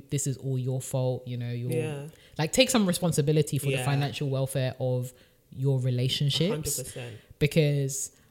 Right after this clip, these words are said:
Speaker 1: I don't know about you, Courtney, but I've seen far too many relationships break down because of finances.
Speaker 2: Isn't
Speaker 1: Far
Speaker 2: it one
Speaker 1: too
Speaker 2: of
Speaker 1: many.
Speaker 2: the leading factors, like, next to infidelity or something?
Speaker 1: Yeah,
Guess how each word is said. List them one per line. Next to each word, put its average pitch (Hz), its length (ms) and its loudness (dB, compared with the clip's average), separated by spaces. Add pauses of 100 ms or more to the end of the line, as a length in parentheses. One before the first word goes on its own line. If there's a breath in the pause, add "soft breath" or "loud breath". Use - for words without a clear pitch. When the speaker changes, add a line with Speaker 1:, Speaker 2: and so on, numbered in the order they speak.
(120)
Speaker 1:
I 180 80 6
don't 233 120 10
know 214 100 8
about 151 240 4
you, 147 140 2
Courtney, 127 380 -2
but 123 180 -8
I've 180 200 2
seen 147 240 2
far 170 280 4
too 170 180 2
many 151 220 6
relationships 131 580 0
break 131 300 -4
down 127 260 -2
because 120 240 -6
of 120 80 -4
finances. 113 800 -6 (300)
Speaker 2:
Isn't 151 140 6
Speaker 1:
Far 160 200 4
Speaker 2:
it 156 120 0
one 175 100 2
Speaker 1:
too 135 40 2
Speaker 2:
of 131 60 2
Speaker 1:
many. 127 120 4
Speaker 2:
the 113 60 0
leading 165 440 -4
factors, - 760 -12 (260 soft breath)
like, 123 200 -4
next 143 320 -4
to - 140 -6
infidelity 131 680 -8
or 101 80 -8
something? - 320 -4
Speaker 1:
Yeah, 160 160 6